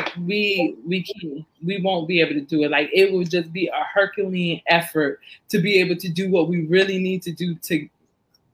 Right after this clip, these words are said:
to end it, but it's not gonna happen, and we, we really can't do it at this point in time. So everyone has to be vigilant and responsible, and, you know, maybe,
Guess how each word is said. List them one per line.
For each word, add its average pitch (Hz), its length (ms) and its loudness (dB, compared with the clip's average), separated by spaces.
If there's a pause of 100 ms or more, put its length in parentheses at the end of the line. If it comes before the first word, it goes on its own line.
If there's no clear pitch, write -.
to 165 320 2 (460)
end 175 240 2
it, 139 240 2 (120)
but 156 300 2
it's 175 240 2
not 165 320 0
gonna 160 160 -2
happen, 151 480 -4
and 156 240 -4
we, 165 240 -6
we 160 240 0
really 160 340 2
can't 156 440 -2
do 143 200 0
it 117 140 -12 (460)
at 156 180 4
this 165 160 -2
point 151 240 -4
in 151 60 -6
time. 147 360 -2
So 156 360 -2 (240)
everyone 180 380 2
has 170 240 0
to 165 100 -6
be 160 180 -2
vigilant 160 720 -2
and 151 160 -4
responsible, 151 960 -4
and, 156 340 -2
you 175 100 -4
know, 165 300 -8 (220)
maybe, 214 600 0